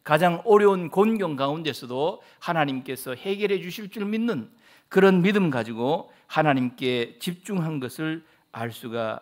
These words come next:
있습니다. 오늘 저와 여러분들도요, 현실을 정확하게 볼 수 있어야 될 줄 압니다. 다윗과 같이 어려운 문제, 사건을 겪을 수가 있는데 이 문제와 사건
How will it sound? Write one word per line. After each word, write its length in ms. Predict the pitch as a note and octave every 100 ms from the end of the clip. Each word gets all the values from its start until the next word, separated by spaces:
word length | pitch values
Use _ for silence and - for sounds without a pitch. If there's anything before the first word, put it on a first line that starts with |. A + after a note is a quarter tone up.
| _
있습니다. 480 | A2 - G#2 - - _ _ _ _ _
오늘 520 | - D3+ D3 D#3 F3 -
저와 360 | - D3 C#3 C3+
여러분들도요, 880 | D#3+ D3+ C3+ B2+ A#2+ B2+ C#3+ C#3 - _ _
현실을 680 | - F#3+ F#3 F3+ F#3 F#3 F#3
정확하게 920 | - B2 E3+ F#3 D#3 C#3 D3+ D3+ - _ _
볼 180 | - D#3
수 160 | D3 D3
있어야 280 | C3 C3+ B2
될 200 | A#2 A2+
줄 280 | C3+ B2+ B2+
압니다. 420 | A2+ A#2 - - _ _ _
다윗과 380 | - C3 D3 D3
같이 680 | C#3 C3+ - D3 C3 A2 _ _
어려운 380 | - D#3 D3 C3+
문제, 580 | C3 C#3+ C#3 C#3 C3 C3
사건을 640 | - - F3+ G3+ F#3+ G#3+ - _ _ -
겪을 320 | F3+ F3+ F#3
수가 220 | - G3
있는데 560 | C#3 G#2+ G2 - - _ _ _ _ -
이 160 | G3+
문제와 460 | G3+ F#3 F3+ F#3+ F#3+
사건 560 | F#3+ E3+ G#3 G3 A#2